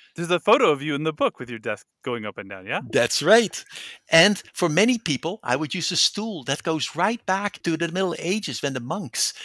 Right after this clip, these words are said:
Speaker 2: were, you know, handwriting the manuscripts. They were not sitting on a chair. They were sitting on a stool. And look at those old pictures, then you see that the surface of their desk was not flat.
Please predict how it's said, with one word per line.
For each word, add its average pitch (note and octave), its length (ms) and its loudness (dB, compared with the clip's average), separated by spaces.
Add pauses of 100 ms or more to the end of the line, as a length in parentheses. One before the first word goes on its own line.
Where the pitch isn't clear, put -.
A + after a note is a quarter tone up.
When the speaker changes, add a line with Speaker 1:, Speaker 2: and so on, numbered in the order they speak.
(180)
Speaker 2:
were, B2 220 -6 (220)
you C#3 160 -6
know, G#2+ 160 -2
handwriting C#3 1200 -4
the C3+ 80 -2
manuscripts. D3 920 -6 (300)
They F#3 140 2
were A3+ 100 -2
not C#3+ 160 -2
sitting G2+ 320 -4
on E2 100 -10
a D2 60 -16
chair. F#3+ 560 -6 (460)
They A#3+ 100 -2
were F#3+ 100 0
sitting D3+ 360 -2
on F3+ 80 -4
a F3+ 60 -2
stool. A3 520 -2 (200)
And B2+ 180 -4
look A3+ 120 0
at A#3 120 0
those C#3+ 180 -2
old B2+ 300 -6
pictures, - 480 -6
then C3+ 100 -6
you B2+ 120 -6
see D3+ 260 -2
that C3+ 160 -8
the B2+ 100 -6 (260)
surface G3 640 -4
of A#2 140 -2
their G2+ 160 -2
desk A2+ 380 -4
was G2+ 180 -10
not F2+ 220 -8
flat. - 680 -10